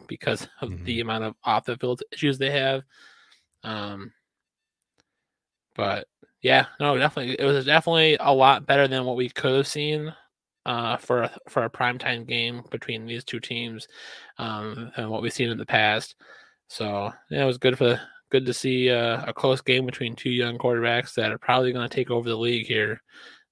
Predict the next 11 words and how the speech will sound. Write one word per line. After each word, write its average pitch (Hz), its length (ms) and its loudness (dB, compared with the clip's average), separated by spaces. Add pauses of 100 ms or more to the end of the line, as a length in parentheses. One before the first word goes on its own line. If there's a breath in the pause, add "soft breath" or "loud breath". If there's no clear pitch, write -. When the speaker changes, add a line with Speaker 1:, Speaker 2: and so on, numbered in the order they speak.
Speaker 1:
in, 110 80 -4
I 110 120 -2
would 110 100 -6
say, 110 140 -4
a 107 40 -8
couple 107 240 -4
years. 104 380 -4 (1400 loud breath)
Speaker 2:
I'm 117 280 -2
dying 143 440 2
to 104 120 -2
know. 92 480 -2